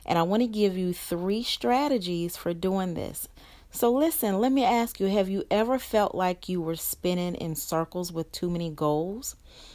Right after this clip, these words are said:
Do you feel like maybe your goals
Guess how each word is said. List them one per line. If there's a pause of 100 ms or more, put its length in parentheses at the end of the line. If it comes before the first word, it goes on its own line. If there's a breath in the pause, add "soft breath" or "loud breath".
(640 loud breath)
Do
you
feel
like
maybe
your
goals